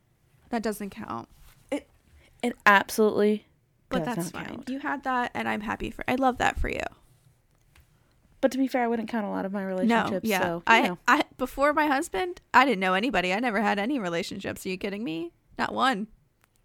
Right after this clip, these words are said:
Speaker 1: <laughs>
Speaker 2: We were born three days before, we were both born three days before we met her husband.
Speaker 1: <laughs> And that's it.
Speaker 2: Um, Renee was born five,
Speaker 1: <laughs>
Speaker 2: yep, I wasn't born till Renee met her husband. That's when I was born. He started working with me, and I said,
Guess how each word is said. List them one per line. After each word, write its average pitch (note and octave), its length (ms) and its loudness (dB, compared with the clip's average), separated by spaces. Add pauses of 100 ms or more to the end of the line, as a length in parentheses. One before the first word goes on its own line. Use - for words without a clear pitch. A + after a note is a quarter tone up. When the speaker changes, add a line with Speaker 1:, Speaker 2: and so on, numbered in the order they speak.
(320)
Speaker 1:
<laughs> - 0 - (1500)
Speaker 2:
We A#3 120 4
were A3+ 140 6
born G#3+ 440 2 (200)
three G#3 240 2
days C#4+ 200 6
before, A#3+ 320 6
we G#3+ 120 6
were G3+ 80 6
both G#3+ 300 6
born G#3 280 2
three G3+ 280 2
days C4 200 6
before B3 240 2
we A3 120 4
met G#3 180 2
her A3 120 2
husband. E3 360 2
Speaker 1:
<laughs> - 20 2
And F3+ 180 0
that's - 20 -4
it. F#3 180 0
Speaker 2:
Um, E3+ 240 0
Renee F3+ 240 0
was F#3+ 160 2
born G3 440 0
five, F3 320 2 (380)
Speaker 1:
<laughs> - 320 -10
Speaker 2:
yep, G3+ 260 2
I G3 120 8
wasn't G#3+ 260 4
born G#3 220 2
till G#3 140 2
Renee F#3+ 260 4
met F#3 220 2
her A3+ 120 4
husband. G3 540 0 (160)
That's - 260 2
when F#3 120 -4
I E3+ 100 -2
was F3 100 -4
born. E3 380 -2 (240)
He F3+ 80 -10
started E3 300 0
working G#3+ 520 2
with A3 160 -2
me, G3+ 260 0
and F3+ 120 0
I F3 140 2
said, D#3 340 0